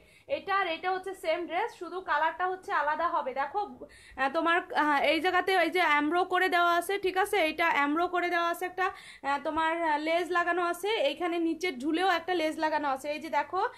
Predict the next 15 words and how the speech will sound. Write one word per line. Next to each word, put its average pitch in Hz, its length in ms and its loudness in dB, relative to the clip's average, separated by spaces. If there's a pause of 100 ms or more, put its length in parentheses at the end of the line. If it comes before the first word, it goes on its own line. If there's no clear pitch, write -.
(240)
এইটাতে 339 400 -4
দেখলেই 330 340 -4
বুঝতে 320 320 -6
পারবা। 311 360 2
এই 320 160 0
যে 302 80 -8
দেখো, 320 300 0
যার 320 260 2
যেটা 381 220 0
ভালো 320 260 0
লাগবে, 339 340 2
ঝটপট 311 460 0
স্ক্রিনশট 359 600 0
নিয়ে 349 140 2
ফেলো। 311 320 2